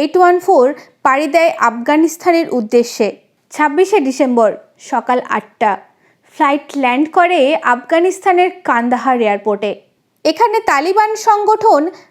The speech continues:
হাইজ্যাকার্স ও ইন্ডিয়ান গভর্নমেন্টের মধ্যে মিডিয়েটর হিসেবে কাজ করতে থাকে। এখানে তালিবানরা কাদের সাহায্য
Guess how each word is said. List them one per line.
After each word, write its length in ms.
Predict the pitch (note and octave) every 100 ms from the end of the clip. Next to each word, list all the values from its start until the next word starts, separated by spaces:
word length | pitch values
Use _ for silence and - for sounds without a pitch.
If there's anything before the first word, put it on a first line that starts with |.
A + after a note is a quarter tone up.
| -
হাইজ্যাকার্স 580 | C#4 D#4 G4+ G4+ G#4 G#4+ -
ও 20 | F4+ - D#4+
ইন্ডিয়ান 320 | D#4+ G4 F#4+ D#4+
গভর্নমেন্টের 540 | C4 B3+ E4 F4+ G4 F#4
মধ্যে 380 | F#4+ F#4+ G4 D#4+ D#4+ - - D4+
মিডিয়েটর 460 | E4 D#4+ G4 A4+ G#4+
হিসেবে 280 | A4 A4+ A#4 A4+
কাজ 120 | A4+ A4 F4
করতে 240 | D4 C#4 C4+
থাকে। 280 | A3 B3+ G#3+ - _ _ _ _ _ _
এখানে 300 | D4+ D4+ G4+ G4+ E4+
তালিবানরা 680 | B3+ C#4+ E4+ F#4 G4 G4 D#4 C#4+ - - _
কাদের 360 | D4+ B3+ C4+ A#4+ -
সাহায্য 400 | E4 A#3+ F4 F4+